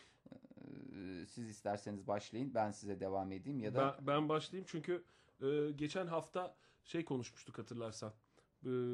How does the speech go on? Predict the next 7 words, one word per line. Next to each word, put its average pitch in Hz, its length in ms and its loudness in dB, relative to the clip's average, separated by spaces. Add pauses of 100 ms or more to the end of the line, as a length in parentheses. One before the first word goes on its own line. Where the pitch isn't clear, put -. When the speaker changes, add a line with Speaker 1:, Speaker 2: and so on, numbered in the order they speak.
(460)
Speaker 2:
Iğdır'da 135 440 8
mıydı? 101 320 -2 (240)
Iğdır'da 143 540 2
işte 131 240 -6
bir 139 60 -4
porsuk 131 460 0
bulunmuş. 131 460 0